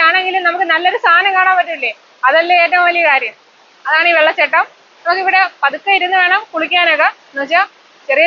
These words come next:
തെറ്റിലൊക്കെ ഉണ്ട്. അപ്പം എല്ലാം അറിഞ്ഞുകൊണ്ട് വേണം നിങ്ങൾ എല്ലാവരും വരേണ്ടത്. ഭയങ്കരമായിട്ട് എനിക്ക് ഇഷ്ടപ്പെട്ടു. എനിക്കല്ലെങ്കിലും വെള്ളച്ചാട്ടം ഭയങ്കര ഇഷ്ടമാണ്.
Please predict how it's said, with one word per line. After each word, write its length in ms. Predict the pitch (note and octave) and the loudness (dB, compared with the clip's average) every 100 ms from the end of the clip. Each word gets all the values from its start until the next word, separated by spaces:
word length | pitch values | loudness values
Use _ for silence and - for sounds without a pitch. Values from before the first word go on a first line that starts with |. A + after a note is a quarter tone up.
| D#4+ | 0
തെറ്റിലൊക്കെ 360 | D4+ E4+ E4+ D#4 | -2 -2 0 0
ഉണ്ട്. 120 | D#4 D4+ | 0 0
അപ്പം 200 | E4 F#4 - _ C#4 | -2 -4 -12 _ -12
എല്ലാം 180 | D4 E4 | -4 0
അറിഞ്ഞുകൊണ്ട് 360 | C#4+ D#4+ F4 F4 | 0 -2 -4 -2
വേണം 160 | E4 F4 | -2 -2
നിങ്ങൾ 140 | D#4+ E4 | -2 -4
എല്ലാവരും 340 | D#4 D#4+ E4 D#4 | 0 0 0 -2
വരേണ്ടത്. 400 | C#4 C#4+ C#4 D4+ A#4+ - - _ - - - | -2 -2 -2 -6 -8 -20 -20 _ -20 -20 -12
ഭയങ്കരമായിട്ട് 340 | D#4 D#4+ F4+ F4 | -4 0 0 0
എനിക്ക് 160 | F4 F4 | -2 -4
ഇഷ്ടപ്പെട്ടു. 380 | G4+ D#4+ C#4 F4+ - - | -4 -2 -2 -4 -6 -14
എനിക്കല്ലെങ്കിലും 440 | C4+ D#4 E4+ F4+ F4 | -8 -2 0 0 2
വെള്ളച്ചാട്ടം 340 | E4+ F#4 E4 | 0 0 0
ഭയങ്കര 220 | F4 E4 F#4 | -2 -4 -6
ഇഷ്ടമാണ്. 300 | - C4 B3 | -4 -6 -6